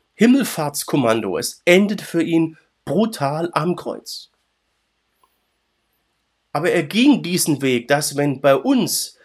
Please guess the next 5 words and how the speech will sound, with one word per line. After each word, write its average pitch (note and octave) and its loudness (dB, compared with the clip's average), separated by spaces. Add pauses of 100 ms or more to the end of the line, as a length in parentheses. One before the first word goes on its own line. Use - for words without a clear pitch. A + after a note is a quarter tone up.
(340)
das C3+ 0
Himmelfahrtskommando E3+ 0
kommt, - -4 (1040)
der B2+ 0
Posaunenschall, C3+ -4